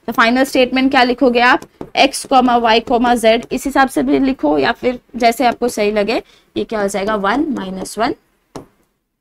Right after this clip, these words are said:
थ्री, आपको आपकी values मिल गई। अब चलते हैं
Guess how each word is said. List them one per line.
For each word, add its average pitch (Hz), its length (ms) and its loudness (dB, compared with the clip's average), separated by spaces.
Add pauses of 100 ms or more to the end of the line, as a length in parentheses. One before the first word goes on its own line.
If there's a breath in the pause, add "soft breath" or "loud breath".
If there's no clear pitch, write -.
(160)
थ्री, 196 200 -2
आपको 196 280 -6
आपकी 190 320 -2
values 214 600 2 (300)
मिल 202 280 -2
गई। 180 260 -4 (160)
अब 196 100 -4
चलते 202 320 -6
हैं 262 200 0